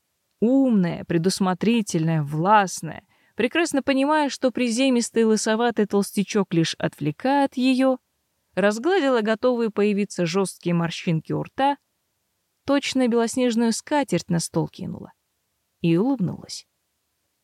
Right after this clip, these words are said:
Разве служителю пристало сравнивать земную красоту с божественным величием? Она заправила за ухо выбившуюся прядь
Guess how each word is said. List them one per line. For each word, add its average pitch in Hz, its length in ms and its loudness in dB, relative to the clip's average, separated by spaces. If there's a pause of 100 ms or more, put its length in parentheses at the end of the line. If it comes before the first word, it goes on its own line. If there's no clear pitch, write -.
Разве 147 400 0
служителю 160 640 -2
пристало 214 640 -4
сравнивать 165 640 0
земную 156 400 4
красоту 196 640 -4 (420)
с 214 100 -2
божественным 208 680 0
величием? 185 640 -2 (640)
Она 262 260 0
заправила 277 520 2
за 226 340 0
ухо 208 280 -2
выбившуюся 175 800 0
прядь 277 360 0